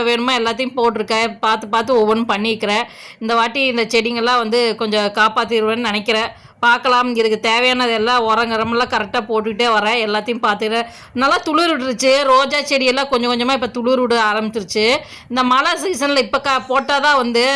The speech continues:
கொ-, செடிங்கெல்லாம் கொஞ்சம் ஓரளவுக்கு நல்லா வந்து புடிச்சுக்கும். இல்லைனாக்கா வந்து, ம்,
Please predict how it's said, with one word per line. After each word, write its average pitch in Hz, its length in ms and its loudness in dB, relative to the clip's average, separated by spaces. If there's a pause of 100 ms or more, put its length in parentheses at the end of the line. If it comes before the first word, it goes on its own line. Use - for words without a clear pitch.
(100)
கொ-, 233 160 -4
செடிங்கெல்லாம் 254 480 0
கொஞ்சம் 226 200 0
ஓரளவுக்கு 220 400 0
நல்லா 226 200 2
வந்து 220 260 0 (200)
புடிச்சுக்கும். 214 500 -2
இல்லைனாக்கா 214 400 0
வந்து, 226 200 0 (500)
ம், 220 120 -8